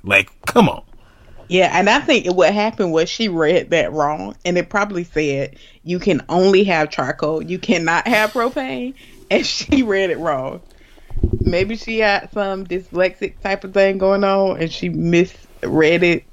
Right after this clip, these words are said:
Speaker 2: or, you know.
Speaker 1: She just knew
Speaker 2: I
Speaker 1: she
Speaker 2: don't
Speaker 1: was
Speaker 2: know.
Speaker 1: right. She just knew she was right.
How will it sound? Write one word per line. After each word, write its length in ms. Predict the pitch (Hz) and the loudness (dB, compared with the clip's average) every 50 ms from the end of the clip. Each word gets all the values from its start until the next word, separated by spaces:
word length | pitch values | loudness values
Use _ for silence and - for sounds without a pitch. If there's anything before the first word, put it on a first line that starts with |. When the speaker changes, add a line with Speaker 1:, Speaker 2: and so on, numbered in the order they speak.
| - - | -14 -6
Speaker 2:
or, 340 | - 156 147 139 139 131 135 | 0 2 4 4 6 4 4
you 160 | 135 147 160 156 | 4 4 2 2
know. 320 | 151 131 123 127 151 143 - - - - - | 2 0 0 -2 -4 -6 -8 -20 -20 -12 -6
Speaker 1:
She 240 | - - - 123 117 | -4 0 2 2 2
just 220 | 113 107 92 101 | 2 0 2 2
knew 140 | 101 107 107 | 4 4 4
Speaker 2:
I 60 | - | 4
Speaker 1:
she 60 | 170 165 | 4 4
Speaker 2:
don't 160 | 147 147 143 | 4 4 2
Speaker 1:
was 80 | 143 | 2
Speaker 2:
know. 120 | 139 139 - | 0 0 -2
Speaker 1:
right. 260 | 78 71 - - - - - | -2 -4 -8 -12 -16 -18 -14
She 600 | - - - - - - - 160 160 147 143 139 | -8 -6 -2 -2 0 4 8 10 10 10 8 6
just 380 | 123 113 117 107 104 101 90 - | 4 4 2 2 2 0 -2 -4
knew 480 | 98 98 107 120 123 120 107 95 98 95 | -2 2 4 4 6 6 4 2 0 -4
she 220 | - - 95 95 | -4 -4 -4 -2
was 180 | 90 87 90 - | -4 -4 -6 -8
right. 300 | 80 71 53 - - | -10 -10 -12 -12 -14